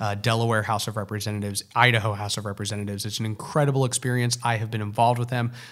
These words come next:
I believe in what they do. In fact, if you contact them and tell them that you heard about them through the Luke Macias Show,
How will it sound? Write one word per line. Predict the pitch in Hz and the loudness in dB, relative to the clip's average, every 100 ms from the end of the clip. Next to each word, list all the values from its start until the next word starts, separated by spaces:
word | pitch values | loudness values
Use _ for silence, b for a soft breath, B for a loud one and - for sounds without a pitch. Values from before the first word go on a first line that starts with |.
| - | 0
I | 110 | 0
believe | 107 101 117 | 0 0 2
in | 123 | 4
what | 123 120 | 4 2
they | 120 | 2
do. | 120 117 | 2 0
In | 107 110 | -2 -4
fact, | - 139 139 - - B B B | 2 2 2 -2 -10 B B B
if | 170 175 180 | 4 4 6
you | 170 | 4
contact | 165 151 151 131 123 120 | 4 4 4 2 0 0
them | 120 | -4
and | 110 | -4
tell | 104 127 123 | 0 0 2
them | 117 104 | 0 -2
that | 113 107 107 120 | -2 -2 -4 -4
you | 117 120 | -2 0
heard | 110 123 | 0 -2
about | 110 110 - | -2 -2 -2
them | 104 | -8
through | 101 - 127 123 123 120 120 B - | -10 -4 0 2 2 -2 -4 B -6
the | 113 | -2
Luke | 113 127 | 0 2
Macias | 123 120 123 117 | 2 2 0 -2
Show, | - - 113 107 107 | -2 -2 -2 -2 -4